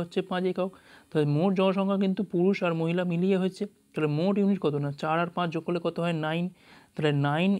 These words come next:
ইউনিট সমান সমান কত, নিশ্চয়ই ন হাজার, মোট জনসংখ্যা প্রথমে ছিল। তাহলে এক ইউনিট সমান কত, নিশ্চয়ই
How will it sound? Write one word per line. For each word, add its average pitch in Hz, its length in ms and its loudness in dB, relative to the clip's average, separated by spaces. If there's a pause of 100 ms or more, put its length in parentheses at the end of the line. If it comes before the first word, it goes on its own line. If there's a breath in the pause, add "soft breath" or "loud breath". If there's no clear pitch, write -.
(140)
ইউনিট 185 320 4 (100)
সমান 175 240 -2
সমান 185 240 -2
কত, 180 120 -6 (140)
নিশ্চয়ই 175 360 -4
ন - 20 -2 (120)
হাজার, 170 200 -2 (100)
মোট 165 200 -2
জনসংখ্যা 165 500 -2
প্রথমে 160 300 -2
ছিল। 165 120 0 (600 soft breath)
তাহলে 165 180 2 (280)
এক 151 160 0
ইউনিট 180 260 2
সমান 180 260 -2
কত, 175 120 -2 (160)
নিশ্চয়ই 160 320 -4